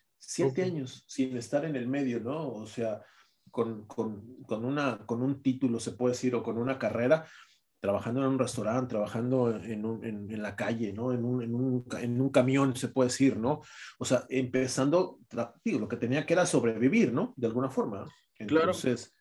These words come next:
Speaker 1: eh, ese fue más o menos el comienzo, eh, Gabo, pero, pero, pues, digo, en aquel momento no fue fácil, lo, lo veo, digo, fue, fue un esfuerzo que, que valió la pena,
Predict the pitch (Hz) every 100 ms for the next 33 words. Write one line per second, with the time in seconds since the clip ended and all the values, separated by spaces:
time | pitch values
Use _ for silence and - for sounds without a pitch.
0 | _ - - - - 101 - - 156 170
1 | 151 160 156 151 151 156 135 127 123 135
2 | 139 131 104 - 110 101 104 120 139 123
3 | 123 117 110 101 - - 190 208 202 131
4 | - - 123 123 139 143 151 160 165 143
5 | 151 190 151 139 127 143 139 131 123 135
6 | - - 143 143 151 139 156 156 113 120
7 | 113 113 135 131 143 170